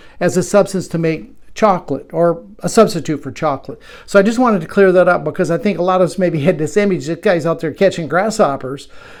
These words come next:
and as soon as he's catching these gra-, grasshoppers, he's, he's devouring them. No, that's, that's, that's not the case. I see John as a very charismatic man. He's,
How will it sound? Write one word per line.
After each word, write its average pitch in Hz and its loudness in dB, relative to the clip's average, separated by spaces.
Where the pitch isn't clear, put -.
and 156 -2
as 151 -4
soon 214 4
as 170 2
he's 175 0
catching 202 2
these 151 -2
gra-, 190 0
grasshoppers, 180 0
he's, 156 -4
he's 170 0
devouring 160 0
them. 131 -4
No, 160 -4
that's, 180 -4
that's, 180 -2
that's 185 -2
not 170 -2
the 156 -6
case. 127 -4
I 233 2
see 226 0
John 190 4
as 165 -2
a - -8
very 185 2
charismatic 160 0
man. 123 -10
He's, 196 -6